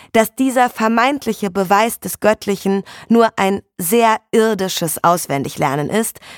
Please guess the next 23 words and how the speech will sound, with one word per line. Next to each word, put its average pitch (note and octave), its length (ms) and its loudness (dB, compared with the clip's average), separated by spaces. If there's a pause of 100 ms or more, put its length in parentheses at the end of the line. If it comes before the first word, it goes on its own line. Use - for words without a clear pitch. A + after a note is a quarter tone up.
(120)
dem B3 160 4
absolut A3 580 -2
nichts - 640 -2
Heiliges D#3+ 460 -2
innewohnt. - 680 -4 (1300)
Dennoch B3 480 0 (460)
habe C4+ 200 2
ich - 200 -4
ein A#3 100 0
vergleichbares A3 880 -2
Gefühl A#3+ 580 -2 (220)
nie C4 340 2
wieder A3+ 240 0
erlebt. F#3 600 -4 (320)
Nicht C4 340 0
mal, B3 420 2
als G#3+ 200 0
ich G#3+ 120 -4
eine G3+ 220 0
Zeit G#3 260 0
lang G3 140 0
verliebt F#3 480 -4
war. F#2+ 220 -4